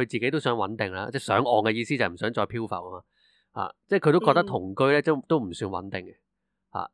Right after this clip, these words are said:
Speaker 1: 即係佢都覺得結婚，婚姻呢係上岸嘅代表，咁佢見到啲 friend 都係咁，咁而，但係唔知點解呢，佢又會買樓喎，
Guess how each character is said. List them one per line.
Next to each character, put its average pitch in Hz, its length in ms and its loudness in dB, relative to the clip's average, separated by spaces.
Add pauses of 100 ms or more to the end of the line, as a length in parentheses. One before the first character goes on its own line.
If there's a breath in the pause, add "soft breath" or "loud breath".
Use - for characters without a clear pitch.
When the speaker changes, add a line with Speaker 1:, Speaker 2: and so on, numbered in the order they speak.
Speaker 1:
即 165 100 2
係 151 80 6
佢 123 200 -2
都 165 140 -2
覺 127 120 2
得 143 120 2
結 - 240 -8
婚， 127 260 0
婚 135 220 -2
姻 127 120 2
呢 127 220 -4
係 98 140 -4
上 87 220 -4
岸 95 160 -6 (400)
嘅 90 320 -10
代 92 280 -2
表， 92 240 -8 (400)
咁 151 80 -6
佢 151 160 2
見 117 120 -4
到 117 100 -2
啲 127 80 -4
friend 117 260 0
都 110 80 -6
係 92 80 -6
咁， 87 140 -16 (500)
咁 165 100 -2 (500)
而， - 40 -20 (480)
但 139 160 8
係 123 60 0
唔 110 60 -8
知 196 120 0
點 190 140 -2
解 139 160 6
呢， 165 140 2
佢 127 200 -4
又 107 340 0
會 117 140 -4
買 104 240 0
樓 98 160 0
喎， 101 200 -6